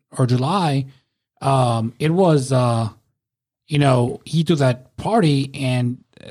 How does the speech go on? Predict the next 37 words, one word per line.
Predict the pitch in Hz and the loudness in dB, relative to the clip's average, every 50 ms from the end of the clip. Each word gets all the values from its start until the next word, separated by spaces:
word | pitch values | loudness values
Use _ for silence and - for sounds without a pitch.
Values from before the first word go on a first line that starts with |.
| - _ | -20 _
they, | - 147 143 - - - | -12 -12 -12 -12 -16 -8
you | 175 147 | -2 0
know, | 131 135 | 2 2
they, | 131 143 - - - - | 2 2 -2 -8 -14 -14
a | - 147 | -14 -12
bunch | 151 156 147 147 127 | -8 -4 -2 0 0
of | 131 | 0
shit | - 165 135 | 0 2 0
happened | 120 131 131 131 135 139 131 127 | 2 2 0 0 2 4 4 4
at | 127 127 120 117 | 4 0 -2 -2
the | - | -2
party | 139 131 131 135 | 0 2 2 2
'cause, | 123 135 127 123 | 2 0 0 0
like, | 127 127 - 123 | -2 -2 -4 -6
a, | 110 - - - | -10 -12 -12 -12
a | - - | -12 -8
thousand | - - 123 131 131 120 123 | -6 -2 0 2 2 2 2
people | 104 123 117 - 120 110 | 2 2 0 0 -2 -2
there, | 113 113 117 | -2 -6 -6
right? | 117 117 123 127 127 127 127 - - - - - - - - - - _ | -6 -2 -2 -2 -2 -2 -6 -10 -18 -20 -20 -20 -20 -20 -20 -20 -8 _
But | 156 151 | -2 0
then | 147 160 156 151 147 139 135 - - | 2 2 2 2 0 -2 -6 -16 -6
where | 151 147 156 | 0 0 2
we | 160 180 202 | 4 4 4
were | 190 165 | 4 2
staying | 131 - - 208 240 277 262 220 180 | 0 0 -4 -4 0 2 2 2 2
across | 143 131 - 190 185 160 - | 0 -2 0 0 0 0 -4
the | 135 | -8
street | - - 202 220 | -6 -4 -4 0
was | 180 156 135 | 0 0 0
the | 120 113 | 0 -2
Dream | - 160 202 202 | 0 2 2 4
Hotel. | 156 131 127 - 131 120 123 135 - _ _ _ _ _ _ _ _ _ | 4 2 0 -2 -4 -6 -6 -12 -18 _ _ _ _ _ _ _ _ _
And | - 143 143 139 135 131 143 | -4 -2 0 2 2 2 2
Nick | 175 156 160 | 2 0 -2
was | 156 135 135 | -2 0 0
like, | 135 131 127 131 - - | -2 -2 -2 -4 -8 -20